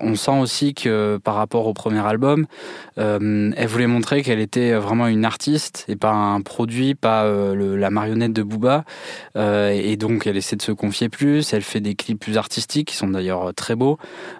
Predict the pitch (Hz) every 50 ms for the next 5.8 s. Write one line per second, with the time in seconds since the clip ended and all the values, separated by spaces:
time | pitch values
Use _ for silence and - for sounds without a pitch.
0 | - - 107 104 104 104 107 104 104 101 104 104 104 104 104 - - _ _ _
1 | - 120 117 117 113 110 - 123 - - - 156 175 180 165 160 - 120 117 110
2 | 110 110 107 107 107 107 107 107 107 107 104 - 113 110 110 104 101 107 - -
3 | 127 139 160 147 - - 131 131 127 - - 117 - - 151 151 127 110 - _
4 | - - - - 143 135 139 135 127 113 110 110 - - - 123 131 139 135 -
5 | 110 107 107 - - 123 123 123 123 120 120 113 - - - -